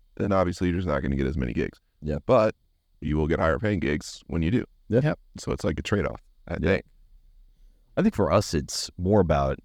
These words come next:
Speaker 2: not necessarily higher paying gigs, but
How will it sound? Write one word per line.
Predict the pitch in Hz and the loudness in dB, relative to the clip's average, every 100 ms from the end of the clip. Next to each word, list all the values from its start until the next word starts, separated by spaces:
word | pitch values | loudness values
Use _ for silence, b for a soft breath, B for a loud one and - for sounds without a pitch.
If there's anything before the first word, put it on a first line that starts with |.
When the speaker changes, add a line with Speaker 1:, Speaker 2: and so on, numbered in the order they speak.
| _ _ _ _ | _ _ _ _
Speaker 2:
not | - 120 | 2 4
necessarily | 120 - - 101 76 | 2 0 0 2 2
higher | 71 82 85 80 | 0 0 2 0
paying | - 85 85 | 0 0 0
gigs, | 76 67 67 - | 0 -2 -4 -6
but | - 62 | -4 -4